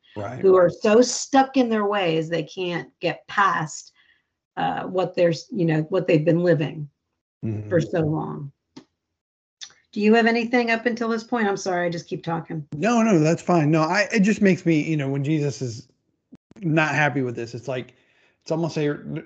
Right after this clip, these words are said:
Speaker 1: they're not treating him like God. It's almost like you're, you're a trained entertainer, trained monkey, I think is the term,
Speaker 2: Mm-hmm.
Speaker 1: right?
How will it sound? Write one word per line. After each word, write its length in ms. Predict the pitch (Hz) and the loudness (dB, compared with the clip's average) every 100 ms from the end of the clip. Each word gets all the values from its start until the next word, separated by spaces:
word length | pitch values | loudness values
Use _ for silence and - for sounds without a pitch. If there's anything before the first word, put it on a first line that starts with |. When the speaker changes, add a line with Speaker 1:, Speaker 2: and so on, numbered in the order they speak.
| _ | _
Speaker 1:
they're 180 | 156 139 | -6 -2
not 160 | 156 - | -2 -2
treating 240 | 160 139 | -2 0
him 80 | 131 | -2
like 180 | 120 - | -6 -6
God. 320 | 131 117 107 | -4 -4 -4
It's 140 | 113 139 | -4 -2
almost 200 | 131 123 | -2 -4
like 240 | 117 117 | -10 -10
you're, 420 | - 123 120 - - _ - | -8 -6 -4 -8 -16 _ -8
you're 260 | 147 139 131 | 0 2 2
a 80 | |
trained 400 | 131 143 143 147 | 0 0 2 2
entertainer, 680 | 131 139 120 131 127 113 117 - - | 2 -2 -4 -4 -4 -4 -8 -12 -14
trained 300 | - 135 123 | -4 -2 0
monkey, 420 | 120 127 - - | -2 -4 -4 -6
I 100 | - | -8
think 220 | - 113 123 | -8 -8 -8
is 180 | 113 123 | -10 -10
the 60 | |
term, 160 | 214 - | -8 -6
Speaker 2:
Mm-hmm. 80 | - | -6
Speaker 1:
right? 220 | 110 - | -8 -10